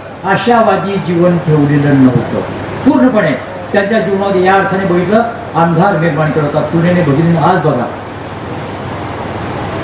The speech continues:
एकविसावं शतक काय आहे. आज आमच्या कन्या अवकाशामध्ये भरारी घेण्याला तयार झालेल्या आहेत.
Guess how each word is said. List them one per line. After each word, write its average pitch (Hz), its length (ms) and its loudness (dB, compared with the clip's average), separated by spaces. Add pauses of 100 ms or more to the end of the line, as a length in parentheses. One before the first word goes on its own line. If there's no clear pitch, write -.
(100)
एकविसावं 196 560 0
शतक 156 240 -2 (1400)
काय 170 200 2
आहे. 123 360 -4 (960)
आज 240 140 2
आमच्या 240 240 2
कन्या 240 420 2 (880)
अवकाशामध्ये 208 760 2
भरारी 170 380 2
घेण्याला 165 340 2 (140)
तयार 156 260 4
झालेल्या 123 360 -2
आहेत. 107 120 -4